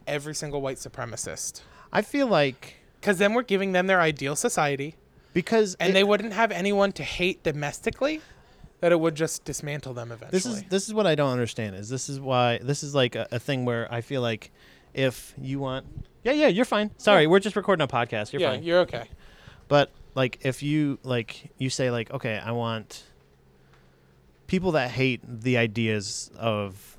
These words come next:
Speaker 2: of, you know, all of, like, the, like, white supremacists and all that stuff."
Speaker 1: Yeah.
Speaker 2: They, it's like they, they understand what they want. And, like, that's what I'm saying, is, like, they get, theirs is just based on hate. You know what I mean?
Speaker 1: Yeah.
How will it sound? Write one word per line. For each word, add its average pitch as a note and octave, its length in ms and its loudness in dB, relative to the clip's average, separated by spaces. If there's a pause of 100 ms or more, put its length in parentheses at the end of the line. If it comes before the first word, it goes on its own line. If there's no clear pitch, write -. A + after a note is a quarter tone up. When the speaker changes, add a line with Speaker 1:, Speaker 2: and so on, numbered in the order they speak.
(200)
Speaker 2:
of, A2 360 0 (300)
you B2 120 -2
know, G#2 220 -2
all A#2 320 0
of, A2 100 -4 (100)
like, A#2 160 -2
the, G#2+ 500 -4
like, G2+ 120 -6
white G#2+ 160 -4
supremacists G2+ 380 -8
and G2+ 80 -8
all F#2+ 100 -6
that F#2 100 -10
stuff." - 240 -14
Speaker 1:
Yeah. D3+ 220 -2 (960)
Speaker 2:
They, C3 480 2 (260)
it's - 220 -4
like C#3 180 2
they, B2+ 680 0 (340)
they C3+ 160 4
understand C#3+ 500 2
what B2 120 -2
they C#3+ 160 4
want. F2+ 320 -4 (400)
And, C#3+ 60 2
like, D#3 160 6
that's F3 200 6
what F3+ 60 4
I'm D3 120 2
saying, A#2+ 180 -2
is, G#2+ 120 -6
like, A#2 120 -4
they C#3 140 -2
get, C#3 260 0 (1600)
theirs E3+ 320 4
is D3 80 -6
just B2+ 220 -2
based B2 280 -2
on G#2 100 -4
hate. G2 260 -10 (160)
You B2 80 -2
know B2+ 60 0
what B2+ 60 0
I B2+ 40 0
mean? C3 140 0
Speaker 1:
Yeah. D3+ 160 8